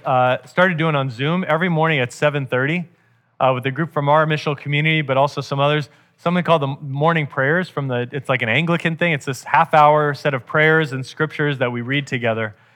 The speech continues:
And, uh, we've been doing it for six months every single day. And there's been, it's been amazing as we've been doing that, praying and reading scripture together every morning at seven thirty to eight. It's been amazing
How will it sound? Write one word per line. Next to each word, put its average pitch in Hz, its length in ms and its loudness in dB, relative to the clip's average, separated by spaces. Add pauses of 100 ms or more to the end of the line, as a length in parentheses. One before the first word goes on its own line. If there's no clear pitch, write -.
(400)
And, 139 180 0
uh, 135 80 4
we've 143 140 0
been 143 140 -2
doing 170 200 2
it 156 100 0
for 143 120 -4
six - 340 -6
months 156 440 0 (120)
every 156 320 0
single 151 300 -2
day. 127 520 0 (680)
And 156 160 0
there's 147 160 0
been, 165 120 -2
it's 151 160 -2
been 160 160 0
amazing 147 680 0
as 131 160 0
we've 135 160 -2
been 131 280 -4 (280)
doing 208 320 0
that, 131 600 0
praying 175 440 2
and 139 100 -2
reading 143 500 -2
scripture - 460 -4
together 135 420 2
every 151 260 0
morning 156 280 2
at 131 100 -2
seven 139 260 -2
thirty 139 280 0
to 127 60 0
eight. 135 320 2 (720)
It's 151 160 -4
been 160 120 0
amazing 160 580 2